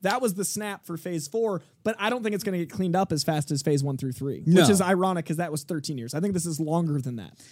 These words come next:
Speaker 2: Yeah, they're, they're, they're gonna play in this world for a little bit. We're gonna get some, um, some really good, like, I just, I just look at this and, and, and I wanna get into this with you, Coy, as well, as a huge Spider-Man fan. And I've always said this, Spider-Man's my very close second to Superman.
Speaker 1: Yeah.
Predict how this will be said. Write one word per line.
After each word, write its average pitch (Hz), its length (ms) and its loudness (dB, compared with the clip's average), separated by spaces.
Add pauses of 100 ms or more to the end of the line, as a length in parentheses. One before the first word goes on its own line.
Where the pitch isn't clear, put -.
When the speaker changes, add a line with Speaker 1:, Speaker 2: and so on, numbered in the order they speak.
(220)
Speaker 2:
Yeah, 120 280 2
they're, 151 180 2
they're, 156 260 0
they're 147 160 -2
gonna 165 160 2
play 160 260 2
in 156 100 4
this 143 180 -2
world 139 240 -2
for 139 100 -6
a 135 60 0
little 127 180 0
bit. 127 160 0
We're 117 120 -6
gonna 131 120 -2
get 127 220 -4
some, 127 340 0
um, 110 600 0
some 131 280 -2
really 160 240 4
good, 151 160 -2 (180)
like, 147 220 -4
I 180 60 2
just, - 400 2
I 175 100 4
just 190 240 2
look 160 180 0
at 151 100 -2
this 151 180 2
and, 143 200 2
and, 135 300 2
and 143 160 0
I 143 40 0
wanna 220 200 2
get 165 140 2
into 127 160 2
this 107 200 0
with 117 140 -4
you, 98 80 -4
Coy, 104 240 -2
as 92 140 -4
well, 104 180 -2
as 90 140 -6
a 107 60 -2
huge 139 320 -2
Spider-Man 107 480 0
fan. 107 280 0
And 104 80 0
I've 101 80 -2
always 131 240 2
said 113 160 0
this, 101 140 -2
Spider-Man's 135 560 0
my 110 220 -2 (420)
very 160 240 6
close 151 360 4
second 135 460 0
to 120 100 -2
Superman. 139 640 0
Speaker 1:
Yeah. 415 140 -6